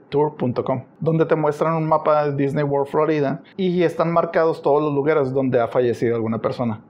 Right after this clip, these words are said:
Te dice el nombre del fallecido, la fecha, la causa y hasta si hubo alguna demanda contra el parque. Y son muchos.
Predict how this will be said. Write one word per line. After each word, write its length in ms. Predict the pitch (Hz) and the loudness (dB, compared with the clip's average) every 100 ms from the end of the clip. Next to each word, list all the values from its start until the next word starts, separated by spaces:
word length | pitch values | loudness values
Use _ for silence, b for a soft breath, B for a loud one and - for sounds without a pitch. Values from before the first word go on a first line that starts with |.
| _ _ _ _ _ - | _ _ _ _ _ 0
Te 80 | 131 | 0
dice 220 | 131 139 | 2 0
el 60 | |
nombre 220 | 139 139 139 | 0 2 0
del 80 | |
fallecido, 720 | 139 143 143 170 160 151 156 - | 0 -2 0 -2 0 0 -2 -4
la 120 | 110 | -4
fecha, 480 | - 170 - 170 - - | 0 -2 -2 -4 -4 -6
la 180 | 95 | -4
causa 520 | - 175 127 147 - - _ - | 0 -2 0 -2 -4 -8 _ -2
y 160 | 156 | 0
hasta 340 | 151 147 - 135 | 0 0 -2 -2
si 220 | 139 131 | -2 2
hubo 160 | 151 | 2
alguna 300 | 156 143 139 | 2 2 0
demanda 320 | 131 113 110 110 | 0 -2 -2 -2
contra 200 | 110 110 | -4 -4
el 80 | |
parque. 280 | 107 107 - - _ _ b b b _ _ - | -4 -6 -10 -20 _ _ b b b _ _ -6
Y 260 | 156 147 | -4 -2
son 340 | 139 143 139 127 123 | 0 0 0 0 -2
muchos. 800 | 156 165 - - - - - | -4 -4 -8 -10 -12 -20 -20